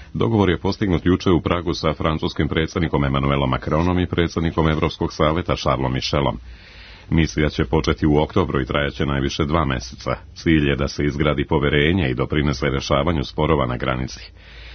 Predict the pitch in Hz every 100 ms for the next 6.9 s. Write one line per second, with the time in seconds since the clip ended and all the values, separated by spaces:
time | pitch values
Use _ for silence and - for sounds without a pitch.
0 | - - 104 104 104 90 78 71 65 69
1 | 73 78 98 87 95 73 85 - 101 87
2 | 73 67 67 - 82 76 82 76 76 -
3 | 69 65 69 71 71 67 65 69 69 -
4 | 71 65 67 - 69 - 73 64 80 85
5 | 62 69 87 85 71 69 71 82 80 -
6 | 67 67 62 - 60 - 64 60 58